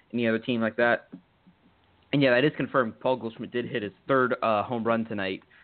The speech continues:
for the Cardinals. Uh, it, he is just tearing it up against Milwaukee. It's gonna be really interesting to see how he can, I mean, 'cause I, I think Saint Louis is a, it's a really good place for hitters to go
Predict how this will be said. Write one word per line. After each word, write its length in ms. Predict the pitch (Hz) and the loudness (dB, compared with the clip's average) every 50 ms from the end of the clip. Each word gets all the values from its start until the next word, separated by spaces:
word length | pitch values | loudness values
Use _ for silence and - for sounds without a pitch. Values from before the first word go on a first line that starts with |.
| - - _ _ _ - | -20 -20 _ _ _ 0
for 140 | 131 131 | 2 2
the 80 | 110 113 | 2 0
Cardinals. 500 | 110 - 120 120 117 110 107 107 110 104 104 _ - | 0 2 2 2 2 2 0 -2 -2 -4 -8 _ -6
Uh, 260 | - 107 101 95 95 82 - - | -4 -2 -2 -2 -2 -4 -6 -8
it, 200 | - 113 95 - - | -10 -10 -10 -10 -12
he 260 | 87 - - 123 117 | -16 -10 -6 -4 -4
is 120 | 98 87 | -4 -6
just 140 | - 92 - | -10 -12 -4
tearing 280 | - 120 110 104 101 101 | 0 0 0 0 0 -2
it 60 | 101 | -2
up 160 | 101 95 - | -4 -4 -4
against 220 | 104 107 98 - - | -6 -8 -8 -6 -4
Milwaukee. 600 | 110 104 101 101 101 101 101 - 107 104 101 - _ _ _ _ _ _ _ _ - | -2 0 2 4 2 2 0 -2 -4 -6 -6 -8 _ _ _ _ _ _ _ _ 0
It's 180 | - 123 113 110 | 0 0 2 2
gonna 120 | 170 165 | 0 2
be 100 | 143 110 | 2 2
really 400 | 101 104 113 113 107 101 87 - - - - - - - | 2 2 0 0 0 -2 -2 -6 -8 -14 -20 -18 -10 -6
interesting 320 | - 113 113 110 107 110 110 | -4 -4 -4 -6 -6 -4 -4
to 120 | 90 87 - | -4 -4 -2
see 140 | - 113 104 | 0 0 2
how 300 | 90 - 113 110 107 107 | 2 2 2 2 2 2
he 100 | 107 107 | 2 -2
can, 260 | - 110 101 95 92 - _ _ _ _ _ _ _ - 113 107 - | -4 -6 -6 -6 -10 -12 _ _ _ _ _ _ _ -2 -2 -2 0
I 40 | - | 0
mean, 200 | 120 117 104 - _ _ _ - | 0 0 -2 -4 _ _ _ -2
'cause 140 | - 135 117 - _ _ _ _ _ _ _ _ _ _ - - | -2 -2 -2 -2 _ _ _ _ _ _ _ _ _ _ -2 0
I, 160 | 120 120 113 110 - - | 2 2 2 0 -2 -4
I 40 | 127 | 0
think 200 | - 147 131 - - _ _ - | 0 0 -2 -2 -10 _ _ -2
Saint 140 | - 139 123 | -2 0 2
Louis 140 | 131 131 123 - | 2 0 0 0
is 100 | 110 101 | -4 -6
a, 100 | 101 98 | -6 -6
it's 140 | 104 107 - | -6 -6 -4
a 20 | |
really 180 | 113 120 123 110 | -4 -2 -2 -2
good 120 | 113 110 | -4 -4
place 220 | - 113 113 110 110 | -2 -2 -2 -4 -4
for 120 | - 101 104 | -6 -6 -2
hitters 280 | 120 110 107 110 107 - | -2 -2 -2 -2 -6 -6
to 80 | - 107 | -6 0
go 300 | 104 104 101 98 98 | 0 2 2 2 -2